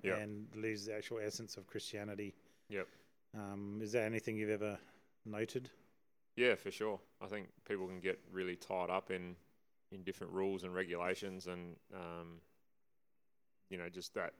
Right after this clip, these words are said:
Speaker 1: that enforcing of, of a particular standard or, or, uh,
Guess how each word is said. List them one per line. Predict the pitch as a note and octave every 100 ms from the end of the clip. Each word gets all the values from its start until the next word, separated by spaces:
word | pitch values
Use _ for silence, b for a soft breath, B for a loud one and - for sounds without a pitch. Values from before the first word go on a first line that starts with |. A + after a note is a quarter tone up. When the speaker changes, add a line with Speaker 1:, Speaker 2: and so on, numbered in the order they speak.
| G2
Speaker 1:
that | G2+ F#2
enforcing | F#2 - G#2+ G2+ G#2+ F#2+
of, | F#2 - -
of | G2
a | F2
particular | G2+ - A2 G#2 F#2
standard | F#2 - G2 G#2 G2
or, | F2+ F2+ F2+ F2 - - _
or, | F2+ F2+ F2 E2+ -
uh, | F2 E2 E2